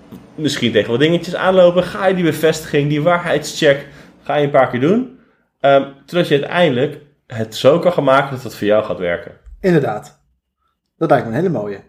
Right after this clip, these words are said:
Speaker 1: Ja. Dus daar willen we jullie voor uitdagen om dat experiment eens lekker aan te gaan.
Speaker 2: Ga er gewoon eens mee oefenen. En dat kan best wel lekker op de achtergrond, hè. Je hoeft daar niet heel bewust, superbewust, continu mee aan de slag te zijn.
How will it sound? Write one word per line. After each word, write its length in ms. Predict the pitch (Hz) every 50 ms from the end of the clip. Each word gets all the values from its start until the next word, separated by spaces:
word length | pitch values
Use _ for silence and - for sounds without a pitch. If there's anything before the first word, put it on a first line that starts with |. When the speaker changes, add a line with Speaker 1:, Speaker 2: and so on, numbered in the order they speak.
| _ _
Speaker 1:
Ja. 360 | - 151 147 - - - - _ _ _ _ - - - _ _
Dus 140 | - 127 131
daar 200 | 156 190 214 226
willen 200 | 214 208 202 190
we 160 | 180 175 170
jullie 380 | 160 180 190 202 208 208 202 208 -
voor 160 | - - 156
uitdagen 680 | 113 139 180 196 233 220 214 - - - 123 107 - -
om 120 | 160 170
dat 120 | 165 165
experiment 600 | - - 180 - - 185 170 160 160 170 196 208
eens 120 | 202 - -
lekker 260 | 160 175 180 - 139
aan 180 | - 151 180 202
te 80 | 208
gaan. 380 | - 208 202 220 285 294 - - _ _ _ _ _ _ _ _ _ _ _ _ _ _ _ _ _ _ _
Speaker 2:
Ga 200 | _ - 202 240
er 60 | 247 233
gewoon 160 | 214 214 202
eens 80 | 165 180
mee 140 | 175 175 190
oefenen. 340 | 196 190 - - 127 120
En 60 | 123 135
dat 120 | 165 170
kan 200 | - 220 220 214
best 200 | 214 240 240 233
wel 200 | 233 220 214 208
lekker 300 | 214 214 208 214 202 -
op 100 | - -
de 100 | - -
achtergrond, 600 | - 220 240 - - 220 208 - 202 202 214 202
hè. 100 | 208 180
Je 120 | 202 202 165
hoeft 160 | 175 170 -
daar 120 | 170 160
niet 140 | 165 190 180
heel 240 | - 156 185 202 185
bewust, 340 | 151 147 151 180 180 165 - -
superbewust, 640 | - - 269 202 208 196 180 185 175 147 170 170 -
continu 440 | - - - 190 170 190 185 185 180
mee 160 | 165 156 131
aan 120 | 120 156 151
de 100 | 147 139
slag 360 | - - 277 226 208 - -
te 100 | 208 180
zijn. 380 | 165 180 175 175 175 175 175